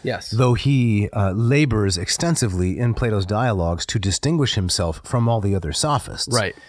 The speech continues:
Speaker 2: To the casual observer, he would be just another one of the sophists. He's
Speaker 1: Yes.
Speaker 2: another Protagoras, he's another Gorgias, uh, he's like one of those fellows.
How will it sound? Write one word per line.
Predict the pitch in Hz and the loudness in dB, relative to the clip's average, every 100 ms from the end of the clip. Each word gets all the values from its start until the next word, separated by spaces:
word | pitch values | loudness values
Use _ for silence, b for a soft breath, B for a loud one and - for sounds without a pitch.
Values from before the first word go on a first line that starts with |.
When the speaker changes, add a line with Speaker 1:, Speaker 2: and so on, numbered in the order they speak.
| B - | B -2
Speaker 2:
To | 127 | -2
the | |
casual | 117 196 196 156 131 | 2 4 4 2 2
observer, | 120 147 202 131 107 120 B B B B | 2 4 4 4 2 0 B B B B
he | 143 | -2
would | 135 104 | 0 0
be | 107 | -2
just | 95 101 123 - 107 | -2 0 0 0 0
another | 104 104 98 | 0 0 0
one | 90 87 | 0 0
of | 80 | -2
the | 90 | -2
sophists. | - 143 98 - - - | 0 0 0 -4 -10 -6
He's | - | -2
Speaker 1:
Yes. | 110 | 0
Speaker 2:
another | 107 117 123 | 0 -2 -2
Protagoras, | - - 139 135 120 123 117 - | -4 0 2 2 2 0 0 0
he's | 110 | 0
another | 117 113 113 | 2 2 0
Gorgias, | 107 104 120 117 110 113 107 - - B B B | 0 0 2 2 2 2 2 0 -4 B B B
uh, | - | -6
he's | 85 101 | -2 -2
like | 104 110 117 | 0 -2 0
one | 113 | 0
of | 98 | 0
those | 87 - | -2 -2
fellows. | - 139 87 78 | -2 0 -2 -4